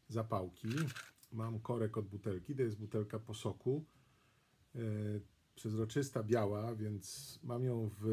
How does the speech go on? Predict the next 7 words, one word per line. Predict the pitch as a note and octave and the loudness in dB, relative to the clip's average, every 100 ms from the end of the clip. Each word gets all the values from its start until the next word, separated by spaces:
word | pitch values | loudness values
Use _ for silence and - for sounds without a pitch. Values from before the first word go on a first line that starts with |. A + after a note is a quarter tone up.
| A2 | 4
lodówce, | G#2+ F3+ - D#3+ | 6 4 4 0
tam | B2+ B2 B2 C3 | 2 2 2 2
gdzie | A2 A2+ | 4 2
się | G#2+ A2+ A2 A#2 - - | 4 2 2 0 -6 -10
wypełnia | G#2 - A2+ A2+ C#3 B2 A#2+ A#2 A#2 - - D3+ - | -10 2 2 8 8 8 4 2 -2 -8 -14 -14 -14
chłodnym | - C3 A2+ A2 A2 | 4 6 6 4 4
powietrzem. | B2 A2+ G#2+ - D#2 | 6 6 4 0 -10